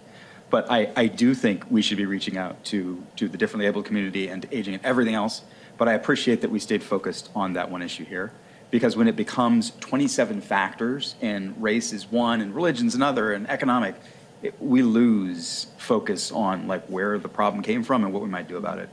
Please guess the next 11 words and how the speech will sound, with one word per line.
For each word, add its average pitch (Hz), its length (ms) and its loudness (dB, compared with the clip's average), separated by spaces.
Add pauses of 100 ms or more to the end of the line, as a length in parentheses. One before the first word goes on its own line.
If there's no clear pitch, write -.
(240)
So, 107 220 2
uh, - 160 -2
so - 200 0
I'm 113 180 2
glad 104 720 0
this 107 220 -2
wasn't, 87 380 -2 (140)
didn't 101 180 0
include 87 260 -6
other 82 140 -8
things, 110 380 -6